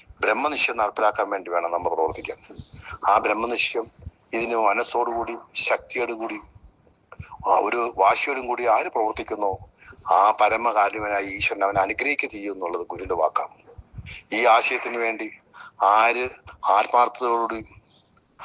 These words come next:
ആര് വൈരാഗ്യത്തോടും കൂടി പ്രവർത്തിക്കുന്നുവോ, അവന് ഈശ്വരൻ സർവ്വ ഐശ്വര്യങ്ങളും അവനെ ആശീർവദിക്കും എന്നുള്ളത്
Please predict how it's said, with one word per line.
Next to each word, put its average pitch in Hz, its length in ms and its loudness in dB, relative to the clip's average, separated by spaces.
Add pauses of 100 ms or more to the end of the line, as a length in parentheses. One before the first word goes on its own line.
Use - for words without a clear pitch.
(340)
ആര് 120 300 4 (920)
വൈരാഗ്യത്തോടും 120 720 0
കൂടി 104 180 -6 (840)
പ്രവർത്തിക്കുന്നുവോ, 113 680 0 (840)
അവന് 110 280 2 (120)
ഈശ്വരൻ 123 320 0 (760)
സർവ്വ 113 280 4 (120)
ഐശ്വര്യങ്ങളും 110 420 -2
അവനെ 98 160 0 (200)
ആശീർവദിക്കും 104 520 -4
എന്നുള്ളത് 92 320 -4